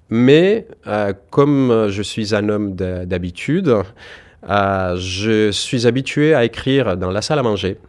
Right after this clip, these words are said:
Donc, je continue à écrire sur la table de la salle à manger.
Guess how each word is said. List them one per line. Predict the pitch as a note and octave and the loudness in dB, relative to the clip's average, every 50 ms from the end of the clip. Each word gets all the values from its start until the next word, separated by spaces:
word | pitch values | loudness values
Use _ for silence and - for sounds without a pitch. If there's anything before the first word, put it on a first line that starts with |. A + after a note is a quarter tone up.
| _ _ - | _ _ -16
Donc, | - F#2+ G2 G2 F#2+ | -12 -8 -8 -8 -8
je | F#2+ G#2 | -8 -10
continue | G2 - A2+ G2 - - A2 G#2+ A2+ A#2 | -6 -6 -6 -6 -4 -4 -2 -2 0 0
à | G#2 F#2 | -2 -4
écrire | - - - G2 G2 G#2 - - - | -6 -6 -8 -8 -8 -8 -10 -12 -14
sur | - - - - C3 A2+ | -14 -10 -6 -4 -2 -2
la | G2+ F2 E2 | -2 -4 -4
table | - E2+ D#2 E2+ G2 G2 F2 - - _ _ _ _ _ _ - | -6 -6 -8 -6 -6 -8 -8 -8 -10 _ _ _ _ _ _ -16
de | - F2 F2 F#2+ F#2+ G2+ - | -14 -10 -8 -6 -6 -6 -4
la | - F#2+ F2 | -6 -6 -6
salle | - - F#2+ F2+ | -6 -6 -6 -6
à | F2+ F2+ | -6 -8
manger. | E2+ G2+ - - F#2+ G2 G2+ | -8 -10 -10 -10 -10 -8 -10